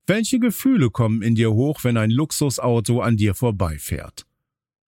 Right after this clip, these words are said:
Oft sind unsere ersten Reaktionen unbewusst geprägt von Neid, Ablehnung oder sogar einem Gefühl der eigenen Begrenzung. Doch genau hier liegt deine Chance zur Veränderung.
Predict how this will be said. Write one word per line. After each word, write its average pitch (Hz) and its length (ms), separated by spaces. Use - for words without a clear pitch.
Oft 110 340
sind 123 220
unsere 123 280
ersten 120 380
Reaktionen 123 640
unbewusst 127 720
geprägt 120 500
von 95 240
Neid, 107 540
Ablehnung 120 720
oder 214 220
sogar 180 340
einem 156 300
Gefühl 170 480
der 135 240
eigenen 101 540
Begrenzung. 80 800
Doch 123 180
genau 131 380
hier 135 300
liegt 139 280
deine 139 260
Chance 127 500
zur 135 160
Veränderung. 117 720